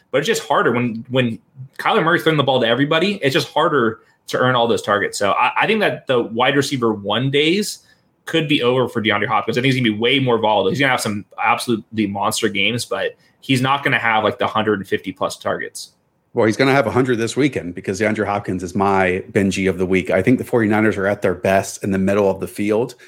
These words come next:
Speaker 2: when it comes to their linebackers, when it comes to their safeties, even some of their defensive linemen as well. And so we've seen their outside corners compete at a high level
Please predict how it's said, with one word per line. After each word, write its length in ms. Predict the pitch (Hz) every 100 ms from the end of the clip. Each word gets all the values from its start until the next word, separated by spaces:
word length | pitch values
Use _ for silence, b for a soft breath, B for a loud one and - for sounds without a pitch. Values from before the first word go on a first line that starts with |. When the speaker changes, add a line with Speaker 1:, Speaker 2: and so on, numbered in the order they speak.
| B
Speaker 2:
when 120 | - 95
it 160 | - _ _
comes 300 | - 107 104
to 100 | -
their 140 | 95 92
linebackers, 680 | 98 104 98 101 - 101 90
when 140 | 90
it 100 | -
comes 320 | - 98 92
to 60 | 87
their 140 | 82
safeties, 580 | - 107 101 101 95 92
even 200 | 107 92
some 140 | 95
of 40 | 92
their 120 | 87
defensive 480 | 92 92 90 82 78
linemen 400 | 87 92 87 87 B B B B 120
as 160 | 101
well. 440 | 95 95 101 123 B B _
And 240 | 101 95
so 320 | 92 120 101 92
we've 280 | 107 117
seen 200 | 107 160
their 120 | 151 117
outside 360 | 110 - 110
corners 280 | - 117 101
compete 460 | - 90 - 120 113
at 80 |
a 60 | 98
high 180 | - 120
level 480 | 110 110 104 98